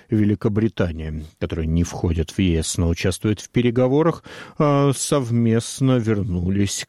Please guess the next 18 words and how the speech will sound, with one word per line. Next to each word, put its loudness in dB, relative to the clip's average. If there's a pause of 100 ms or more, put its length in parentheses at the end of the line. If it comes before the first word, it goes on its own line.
к -6
этой 0 (260)
идеи. 0 (280)
Речь 0
идет -2
о 0
том, 0
что -8
российские 0
активы 0
не 2
будут -2
конфискованы -4
ещё 0
до 2
заключения 0
мирных 0
соглашений, 0